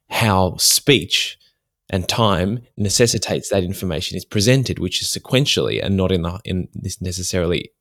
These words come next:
in the hierarchical order. And following that, you kind of provided some advice to readers, and in this context to listeners,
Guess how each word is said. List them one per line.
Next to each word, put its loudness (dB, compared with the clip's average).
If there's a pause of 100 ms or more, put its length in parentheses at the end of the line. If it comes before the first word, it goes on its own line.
(280)
in 0
the 0
hierarchical -6
order. 4 (520)
And 2
following 4
that, 2
you -4
kind 0
of -2 (340)
provided 4
some -2 (140)
advice 0
to -2
readers, 0 (200)
and -2
in 0
this -4
context -6
to -4
listeners, 0